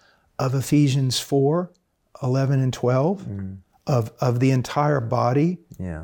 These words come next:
Speaker 1: being equipped according to its gift and calling to minister. And so it's, it's absolutely essential. It's absolutely essential. Every person in the body of Christ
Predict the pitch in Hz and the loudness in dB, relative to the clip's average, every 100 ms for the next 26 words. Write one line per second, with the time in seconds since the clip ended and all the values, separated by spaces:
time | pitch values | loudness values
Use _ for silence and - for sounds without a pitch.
0 | 110 117 135 131 123 127 - - 139 156 | -4 2 2 2 0 0 0 2 2 2
1 | - - - 135 151 - 131 120 - 127 | -2 -4 0 2 2 2 0 -2 -2 0
2 | 131 - 127 117 - 120 143 151 - 117 | 0 -2 -6 -4 -2 0 2 0 -2 0
3 | 143 151 123 - - - _ _ _ _ | 2 2 0 -4 -12 -18 _ _ _ _
4 | - 127 - 139 131 - - _ _ - | -2 -2 0 0 0 -2 -20 _ _ -14
5 | - - - - - 143 - 165 170 - | -6 -2 0 0 0 -2 0 0 0 0
6 | 156 151 143 131 113 - 120 123 - 127 | 2 2 0 -2 -4 -6 -8 -8 -14 -20
7 | _ 135 127 - _ _ 151 156 156 - | _ -4 -4 -6 _ _ 0 2 0 -2
8 | - 143 127 135 110 - 131 127 - _ | 0 2 2 2 0 -2 -4 -6 -12 _
9 | _ - 120 - 147 147 - 113 - _ | _ -6 -6 0 2 2 -2 -8 -8 _
10 | _ _ - 170 190 208 214 208 - 160 | _ _ 0 0 0 0 0 0 0 2
11 | 131 - 123 117 110 _ _ 127 123 127 | 2 -2 -4 -6 -10 _ _ -2 0 0
12 | 127 135 151 151 - - 123 113 104 - | 0 2 2 0 -2 -2 -2 -2 -8 -12
13 | - | -18